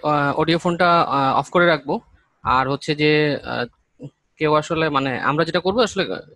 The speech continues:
আপনি comments করবেন, comments করলে হচ্ছে যে আপনার যে, যে প্রবলেমগুলো আছে সেগুলো যখন comments করবেন সেগুলো অনুযায়ী আমরা কাজ করবো, হ্যাঁ?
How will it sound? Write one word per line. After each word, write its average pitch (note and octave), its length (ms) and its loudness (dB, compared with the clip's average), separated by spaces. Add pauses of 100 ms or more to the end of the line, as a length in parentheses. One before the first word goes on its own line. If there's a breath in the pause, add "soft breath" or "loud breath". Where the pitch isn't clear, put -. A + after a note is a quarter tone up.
(240)
আপনি D3 200 -4
comments F3 340 0
করবেন, G#3+ 300 0
comments F#3+ 340 0
করলে A3 300 0 (400 soft breath)
হচ্ছে E3+ 180 -2
যে F#3 80 0
আপনার E3+ 200 -2
যে, E3+ 120 0
যে F3+ 100 -2
প্রবলেমগুলো F#3 440 0
আছে F#3+ 140 -2
সেগুলো E3 320 0
যখন E3 200 -2
comments E3 280 -2
করবেন B3+ 220 -4
সেগুলো F3 360 0
অনুযায়ী F3 380 -2
আমরা D3 180 -2
কাজ - 200 -8
করবো, A2 240 -18
হ্যাঁ? B3 200 -6